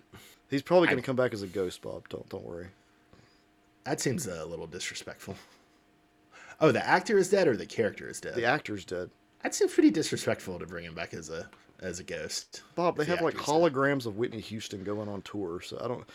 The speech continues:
Speaker 1: trust
Speaker 2: Yeah,
Speaker 1: me, people
Speaker 2: they
Speaker 1: don't give a shit anymore. <laughs>
Speaker 2: They should, they shouldn't do that. It's weird and creepy.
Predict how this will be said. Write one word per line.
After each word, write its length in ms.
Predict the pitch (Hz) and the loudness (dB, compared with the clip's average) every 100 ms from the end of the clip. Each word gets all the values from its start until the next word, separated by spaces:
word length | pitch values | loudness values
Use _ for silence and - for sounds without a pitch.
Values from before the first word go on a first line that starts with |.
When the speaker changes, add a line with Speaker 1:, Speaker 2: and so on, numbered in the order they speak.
| - - - | -20 -20 0
Speaker 1:
trust 160 | - | 6
Speaker 2:
Yeah, 140 | 180 104 | 6 6
Speaker 1:
me, 120 | 92 | 4
people 60 | |
Speaker 2:
they 60 | 104 | 4
Speaker 1:
don't 120 | 143 | 4
give 120 | 123 123 | 2 0
a 20 | |
shit 200 | - 104 | -2 -4
anymore. 200 | 101 - 208 - | 0 2 8 10
<laughs> 200 | - 453 | 12 12
Speaker 2:
They 120 | 480 | 12
should, 260 | 403 - - | 12 10 12
they 120 | - | 12
shouldn't 300 | - 214 170 | 12 10 10
do 120 | 196 | 4
that. 260 | 196 101 - | 6 4 4
It's 300 | 165 - - | 2 2 0
weird 420 | 147 131 202 196 | 2 8 8 10
and 140 | 165 139 | 6 4
creepy. 460 | 185 180 - 180 | 2 2 0 -8